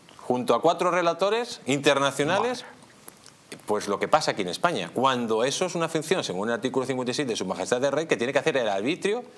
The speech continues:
Speaker 1: y la moderación de esos temas. Eh, es que el rey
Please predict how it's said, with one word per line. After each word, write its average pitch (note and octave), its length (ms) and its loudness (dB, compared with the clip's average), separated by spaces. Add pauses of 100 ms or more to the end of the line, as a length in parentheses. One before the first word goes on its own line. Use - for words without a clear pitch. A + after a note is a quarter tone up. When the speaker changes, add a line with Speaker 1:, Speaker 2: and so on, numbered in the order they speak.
(440)
Speaker 1:
y D3+ 120 -2
la G2 340 0
moderación F#2 640 -2
de C3+ 60 2
esos - 340 -4
temas. F3 360 0 (520)
Eh, A2 200 -2 (120)
es A2 160 -4
que C#3 80 0
el A#2+ 100 0
rey C#3+ 420 -2